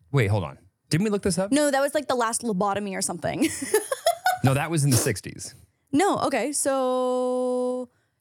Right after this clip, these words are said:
Speaker 2: no, I was not born because they were in our house on Carlton Street,
Speaker 1: No, I
Speaker 2: my
Speaker 1: be-, I,
Speaker 2: original
Speaker 1: I believe
Speaker 2: house.
Speaker 1: you. I, I just
Speaker 2: Yeah.
Speaker 1: think we looked up something false last
Speaker 2: Oh,
Speaker 1: week.
Speaker 2: maybe, maybe.
Speaker 1: Yeah.
Speaker 2: Maybe it was P R K. Maybe it was the newer one.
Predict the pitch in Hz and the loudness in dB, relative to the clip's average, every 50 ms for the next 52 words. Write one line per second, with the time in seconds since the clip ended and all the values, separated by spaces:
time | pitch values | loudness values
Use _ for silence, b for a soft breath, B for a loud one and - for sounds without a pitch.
0 | _ _ _ - 277 320 294 - - 214 226 262 277 254 277 285 254 262 294 370 | _ _ _ 0 2 2 2 2 0 0 0 0 0 0 0 -2 -2 -2 -2 -2
1 | 349 - - 208 190 247 247 277 233 247 269 262 262 - - 262 262 269 285 294 | -2 -2 -4 -4 -2 0 0 0 2 2 0 0 -2 -2 -2 0 0 2 2 2
2 | 311 339 349 311 - - - 220 220 226 233 226 226 226 226 - - 208 175 175 | 2 0 0 -4 -6 -6 -6 -4 -2 -2 -2 -2 -2 -4 -4 -4 -2 -2 0 0
3 | 226 - - - 202 196 - 202 175 208 - - 180 - - 185 170 190 190 165 | 0 -2 -2 -4 -6 -6 -4 -6 -6 -6 -6 -6 -6 -6 -2 0 2 4 4 4
4 | - - 180 - 131 131 208 185 - 139 131 123 117 147 160 131 98 87 87 - | 2 2 2 2 2 2 2 0 0 0 2 2 4 4 4 4 2 2 2 0
5 | 95 101 101 90 - 98 98 90 85 87 95 95 - 117 - - - 87 80 80 | 0 0 0 0 0 2 0 0 0 0 -2 -2 -2 -4 -4 -2 -2 -2 -2 -4
6 | 78 - - 104 92 87 - - 76 - - - - 196 202 202 185 180 170 - | -4 -2 0 0 0 0 -2 -6 -8 -10 -8 -4 -2 -2 0 0 -2 -4 -4 -4
7 | 151 165 156 - - - - B B B B - 302 285 320 311 - - - - | -4 -4 -4 -2 -2 -2 -2 B B B B 0 2 2 2 0 -2 -2 -2 0
8 | 269 226 202 208 - 220 156 - 180 185 190 226 220 208 - 196 190 180 160 - | 0 0 0 0 -2 -4 -4 -4 -4 -4 -2 -2 -2 -2 -2 -4 -4 -4 -4 -4
9 | - - - - - 202 | -6 -8 -10 -12 -14 -16